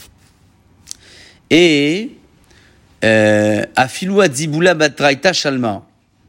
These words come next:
que ses vi-, ses, ses, sa vie, ses jours soient toujours en shalom, en paix, et que même le jour où, euh, la terre sera sur lui, ça se passe dans le shalom. Pas de conflit.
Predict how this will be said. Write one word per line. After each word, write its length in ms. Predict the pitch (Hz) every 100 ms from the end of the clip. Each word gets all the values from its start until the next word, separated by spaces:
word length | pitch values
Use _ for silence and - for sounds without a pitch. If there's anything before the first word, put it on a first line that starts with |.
| _ _ _
que 160 | - 135
ses 240 | - 143
vi-, 340 | 131 123 156 151
ses, 240 | - 120
ses, 180 | 110 101
sa 200 | - 110
vie, 420 | 101 170 196 151
ses 220 | 123 123
jours 360 | 117 151 165 127
soient 160 | - 113
toujours 300 | 135 143 123
en 60 | 113
shalom, 400 | - 110 131 120
en 80 | 104
paix, 320 | 117 160 202 _ - - - -
et 60 | 113
que 140 | -
même 260 | 139 175 185
le 160 | 165
jour 520 | 143 175 196 143 110 -
où, 360 | 135 139 120 - - _ _ _ -
euh, 260 | 101 107 107
la 160 | 110 113
terre 440 | - 185 160 120
sera 280 | - 117 120
sur 300 | - 139 120
lui, 340 | 120 156 -
ça 180 | - 120
se 80 | -
passe 180 | 143 127
dans 80 | 117
le 60 |
shalom. 400 | - 110 104 92 76 _ _ _ _ _ _ _ -
Pas 80 | 107
de 60 |
conflit. 360 | - 90 -